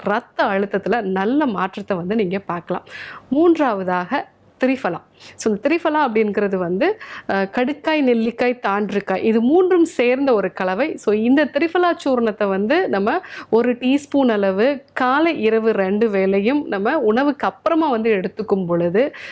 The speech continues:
நம்மளுடைய உடம்புல இருக்கக்கூடிய இன்ஃப்ளமேஷனை வந்து இது குறைக்கும். So, இந்த இன்ஃப்ளமேஷன் அப்படிங்கிறது ரத்த குழாய்கள்ல வந்து அதிகரிக்கும் பொழுது தான்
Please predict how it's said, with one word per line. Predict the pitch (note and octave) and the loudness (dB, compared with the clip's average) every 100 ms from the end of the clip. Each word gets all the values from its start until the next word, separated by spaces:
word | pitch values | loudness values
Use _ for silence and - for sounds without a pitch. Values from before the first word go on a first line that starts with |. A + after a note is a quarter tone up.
| - - | -6 -2
நம்மளுடைய | B3 E4 D#4 A3+ | 2 2 4 2
உடம்புல | G#3+ B3+ | 2 0
இருக்கக்கூடிய | A#3 F#3+ G3+ B3+ C#4 | -2 -4 -2 0 0
இன்ஃப்ளமேஷனை | C4 G4+ A4 G#4 D4 A#3+ A#3 G3+ | 2 2 4 4 4 2 -2 -4
வந்து | E3+ A3+ | -2 0
இது | G#3 | 0
குறைக்கும். | G3 F3+ E3+ F#3 E3+ | -2 -2 -2 -4 -8
So, | - F#3+ | -4 0
இந்த | F#3 | 2
இன்ஃப்ளமேஷன் | A#3+ D4 E4+ C4+ A#3+ B3+ | 2 4 2 2 0 -2
அப்படிங்கிறது | G#3 G3+ G3+ F#3+ F#3+ C#4 | 0 0 0 0 2 2
ரத்த | F#3+ F#3 C#4 C4+ | 0 -2 -4 0
குழாய்கள்ல | B3+ A3 G#3 G3+ | 0 0 0 0
வந்து | F#3 F#3 A3 | 0 0 0
அதிகரிக்கும் | F#3 F#3+ G3+ F#3+ F#3+ F#3 | 0 -2 0 -2 -2 -2
பொழுது | F3 E3+ | 0 -2
தான் | E3+ B3+ | -2 -4